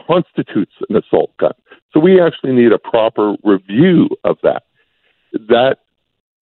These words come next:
I think, might have diffused the situation better for him, but that's not what he put in the platform. And it allowed people to bring up, "Well, what about this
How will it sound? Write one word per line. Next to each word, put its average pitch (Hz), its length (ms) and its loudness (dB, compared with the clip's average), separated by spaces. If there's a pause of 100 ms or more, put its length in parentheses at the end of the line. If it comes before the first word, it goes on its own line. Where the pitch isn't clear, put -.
(300)
I 120 160 2
think, 123 240 -2
might 113 360 2
have 104 200 0
diffused 92 480 -2
the 80 140 -4
situation 80 760 -2 (240)
better 92 380 2
for 82 200 0
him, 76 300 -6 (200)
but - 120 -2
that's 101 220 -2
not 104 220 0
what 98 80 0
he 85 60 -2
put - 260 -4
in - 40 -10
the - 60 -8
platform. - 560 -8 (300)
And 92 160 0
it 92 140 2
allowed 98 640 0 (280)
people 101 280 -4
to 87 80 -2
bring 90 240 -2
up, 80 80 0
"Well, 85 140 2
what 131 140 4
about 151 220 2
this 107 160 0